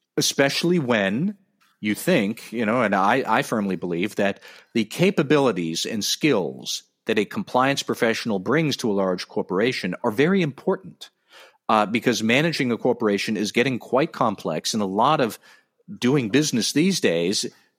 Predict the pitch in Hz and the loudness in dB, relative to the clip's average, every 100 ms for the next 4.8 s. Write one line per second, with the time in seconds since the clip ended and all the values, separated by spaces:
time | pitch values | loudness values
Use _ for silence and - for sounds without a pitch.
0 | _ _ - 117 135 143 101 101 98 - | _ _ -4 0 2 2 2 0 -2 -6
1 | - - 120 123 127 123 104 104 110 113 | -4 0 2 2 0 0 2 2 2 0
2 | 95 98 - 113 117 165 151 117 107 85 | 2 0 0 -2 -2 0 0 0 -2 -2
3 | 80 73 80 78 71 - 65 - - - | -2 -4 -8 -8 -10 -12 -10 -10 -4 0
4 | 117 117 110 214 247 98 117 175 | 2 0 0 2 4 2 0 -2